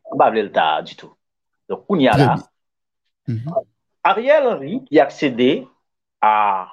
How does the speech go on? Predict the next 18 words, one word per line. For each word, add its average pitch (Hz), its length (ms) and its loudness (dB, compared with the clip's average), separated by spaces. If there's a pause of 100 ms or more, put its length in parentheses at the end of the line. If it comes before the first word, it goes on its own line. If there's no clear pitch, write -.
(440)
plase 180 460 2
ladan 143 320 0
l, - 20 -6
nan 180 140 -4
m 170 60 -2
pa 143 120 2
konnen 113 380 -6
kijan 135 260 -2
m - 60 -12
ka 117 140 2
rele 95 160 -4
l. 95 100 -10
Misye, 147 240 0 (240)
èske 131 240 -2
se 131 140 -2
premye 101 280 -2
minis? 98 400 -10 (380)
Kòman, 120 580 0